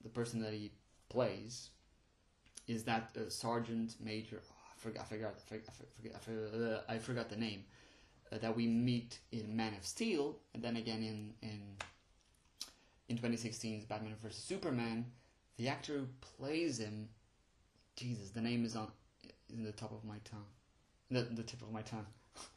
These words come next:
Um, but yeah, I, I just know him very well from The Blacklist, the, the T V show with J-, James Spader.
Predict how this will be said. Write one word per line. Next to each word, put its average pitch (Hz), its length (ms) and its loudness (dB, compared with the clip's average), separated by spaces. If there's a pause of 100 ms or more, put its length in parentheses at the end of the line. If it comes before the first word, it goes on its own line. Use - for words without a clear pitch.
(380)
Um, 120 480 8 (100)
but 139 120 8
yeah, 120 300 10
I, 117 260 4 (100)
I 120 80 6
just 123 240 2
know 120 120 6
him 113 120 4
very 110 160 2
well 107 180 4
from 104 360 -4
The 107 80 -4
Blacklist, 98 800 -2
the, - 220 -12
the - 60 -12
T 107 200 -6
V 101 100 -8
show 104 220 -2
with 98 220 -4
J-, 98 240 -4
James 104 300 -4
Spader. 95 360 -4